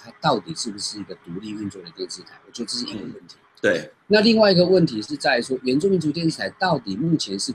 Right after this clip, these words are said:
Speaker 1: 归属于哪一个单位在经营管理？
Speaker 2: 嗯哼。
Speaker 1: 哦，那其实我要讲的，也就是说，大家其实对于原住民族电视台的独立性，太过于强调那个独立的概念，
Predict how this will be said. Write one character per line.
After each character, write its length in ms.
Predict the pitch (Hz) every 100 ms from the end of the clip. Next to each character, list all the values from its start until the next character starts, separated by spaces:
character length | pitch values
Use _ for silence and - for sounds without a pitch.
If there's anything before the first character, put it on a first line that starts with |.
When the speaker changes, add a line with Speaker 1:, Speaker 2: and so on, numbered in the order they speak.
| -
Speaker 1:
归 200 | 151 147
属 200 | - 92
于 300 | 82 87 101 -
哪 260 | 104 87 85
一 120 | - 101 -
个 100 | 104 -
单 280 | 113 113 123
位 240 | 113 98
在 260 | - 120 101
经 200 | - 117
营 140 | 101 90
管 120 | 82 85
理？ 80 | 90 - _ _ _ _ _ _
Speaker 2:
嗯 140 | 120 113
哼。 220 | 117 117
Speaker 1:
哦， 60 | 131 -
那 120 | 160
其 160 | 175 190
实 120 | 175
我 180 | 147 127
要 80 | 175
讲 180 | - 190
的， 60 |
也 100 | 95
就 140 | - 156
是 120 | 156
说， 360 | 131 131 127 127 _ _ _ _ _ -
大 160 | 190
家 360 | 165 180 170 160
其 260 | - - 135
实 240 | 139 117 120 -
对 100 | 165
于 220 | 123 123
原 180 | 113 123
住 140 | 151
民 160 | 151 127
族 100 | 123
电 200 | 120 143
视 140 | 143
台 160 | 127 95
的 100 | 101
独 160 | - 101
立 180 | 131
性， 300 | 117 127 113 101
太 240 | - 175 156
过 180 | 147 147
于 120 | 113
强 280 | - - 107
调 160 | 135 127
那 140 | 143
个 120 | 117 - -
独 100 | 101 107 147
立 120 | 151
的 140 | 110
概 240 | - 120 104
念， 260 | 110 95